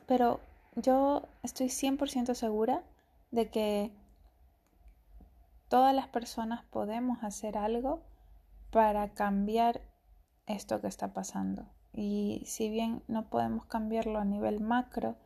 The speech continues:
si cada uno de nosotros empieza a ir hacia su interior y empieza a despertar y empieza a encontrarse consigo mismo,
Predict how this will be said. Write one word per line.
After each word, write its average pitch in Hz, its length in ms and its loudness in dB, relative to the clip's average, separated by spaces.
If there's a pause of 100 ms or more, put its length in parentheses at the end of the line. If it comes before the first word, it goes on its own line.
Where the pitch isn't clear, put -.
(300)
si - 440 -4 (200)
cada 240 280 6
uno 233 300 -4
de 220 60 -6
nosotros 208 720 -8
empieza 220 500 -4
a 220 80 0
ir 220 180 0
hacia 214 280 -6
su - 120 -12
interior 208 520 -2
y 190 40 2
empieza 202 360 0
a 220 40 2
despertar 202 680 -2
y 202 60 -2
empieza 202 320 -2
a 226 60 -2
encontrarse 214 1000 -2
consigo 214 520 -4
mismo, 196 600 0